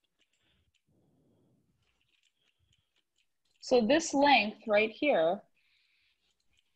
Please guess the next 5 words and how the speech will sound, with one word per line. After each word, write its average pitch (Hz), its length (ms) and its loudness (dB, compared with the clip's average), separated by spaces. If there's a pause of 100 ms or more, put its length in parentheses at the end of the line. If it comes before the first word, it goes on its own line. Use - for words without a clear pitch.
(1080)
goes 220 300 2
up 220 360 4
to 254 160 2
our 254 220 6
function, 190 600 -4